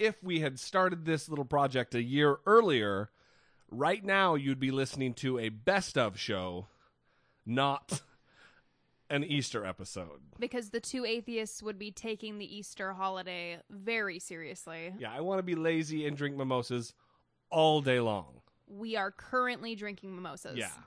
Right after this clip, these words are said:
Speaker 1: but I could have started a lot earlier
Speaker 2: Oh, okay,
Speaker 1: in the
Speaker 2: yes.
Speaker 1: mimosa drinking.
Speaker 2: Okay,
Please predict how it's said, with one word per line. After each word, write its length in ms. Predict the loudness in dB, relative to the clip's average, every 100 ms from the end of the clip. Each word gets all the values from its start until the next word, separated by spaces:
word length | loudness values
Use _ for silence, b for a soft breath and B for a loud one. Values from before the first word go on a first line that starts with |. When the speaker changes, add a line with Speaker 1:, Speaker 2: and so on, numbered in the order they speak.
| -6
Speaker 1:
but 220 | -2 -2 _ b b b b -6
I 120 | -4
could 240 | 0 0
have 100 | 0
started 380 | -2 0 0 0
a 60 | -2
lot 280 | -2 -2 -4
earlier 480 | 0 4 6 4 4
Speaker 2:
Oh, 260 | 4 4 2
okay, 340 | 0 -6 -6 -2
Speaker 1:
in 120 | 0
the 60 | 0
Speaker 2:
yes. 40 |
Speaker 1:
mimosa 360 | 0 0 -2 -4
drinking. 480 | -2 -2 -4 -8 -8
Speaker 2:
Okay, 280 | -8 -10